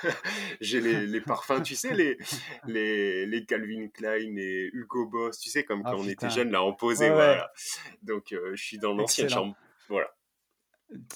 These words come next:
Speaker 1: Voilà,
Speaker 2: pour
Speaker 1: voilà.
Speaker 2: une E L C D à thème, tu sais, on sait jamais, hein.
Speaker 1: Carrément, carrément, Titi et Gros Minet, ça, je suis sûr que ça,
Speaker 2: <laughs>
Speaker 1: ça fonctionnerait bien, ouais. Non, non, mais ça va
Speaker 2: Mais
Speaker 1: super
Speaker 2: grave.
Speaker 1: bien.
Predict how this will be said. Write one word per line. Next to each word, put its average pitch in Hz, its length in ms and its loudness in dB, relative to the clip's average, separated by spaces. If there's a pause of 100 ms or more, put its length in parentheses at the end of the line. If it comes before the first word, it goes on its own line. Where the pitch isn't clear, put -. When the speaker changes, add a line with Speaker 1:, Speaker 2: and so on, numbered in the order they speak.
Speaker 1:
Voilà, 208 220 6
Speaker 2:
pour - 100 6
Speaker 1:
voilà. 214 160 6
Speaker 2:
une 196 60 4
E - 20 6
L 170 80 2
C 156 220 0
D 156 120 2
à 139 100 2
thème, 160 380 2
tu - 100 -12
sais, 160 140 0
on 156 80 -4
sait 127 160 -10
jamais, 120 260 -4
hein. 151 200 -6 (400)
Speaker 1:
Carrément, 104 480 4
carrément, 92 320 0
Titi - 300 -4
et - 20 0
Gros 98 160 0
Minet, 98 240 -6
ça, 85 340 -6
je 180 80 4
suis - 260 0
sûr - 100 -8
que 320 100 2
ça, - 600 -2
Speaker 2:
<laughs> - 40 -20
Speaker 1:
ça - 200 0
fonctionnerait 113 520 4
bien, 110 180 -4
ouais. 131 140 -8 (680)
Non, 139 100 8
non, 226 140 6
mais 185 80 2
ça - 120 -2
va 107 100 0
Speaker 2:
Mais - 20 -2
Speaker 1:
super 139 320 4
Speaker 2:
grave. 170 260 4
Speaker 1:
bien. 214 160 -10